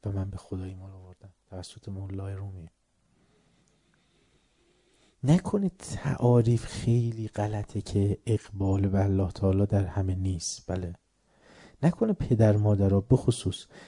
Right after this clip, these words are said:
تعاریفشون خیلی غلطه که نمیتونن؟ خیلی درسته، همینه. تعریف تو،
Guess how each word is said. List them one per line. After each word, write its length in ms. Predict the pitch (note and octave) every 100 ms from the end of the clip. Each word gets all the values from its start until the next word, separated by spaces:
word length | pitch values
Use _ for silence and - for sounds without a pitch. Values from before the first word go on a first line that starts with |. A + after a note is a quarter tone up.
| - -
تعاریفشون 680 | - A2+ A2+ C3 D3+ C3+ D#3
خیلی 560 | - A#2+ E3 F3 D3+
غلطه 420 | B2 A2 G#2+ - G#2
که 140 | G#2
نمیتونن؟ 840 | G#2+ G#2+ G2+ G2+ - G#2+ G2+ F#2 -
خیلی 420 | - F#3 E3 A#2+
درسته، 420 | B2+ B2 B2 A#2
همینه. 380 | A2+ B2 F#2+ D#2+ _ _ _ _ _ _ _ _ _ _ _
تعریف 680 | - G2+ - G2+ F#2+ A2+ A#2 A#2
تو، 200 | - A#2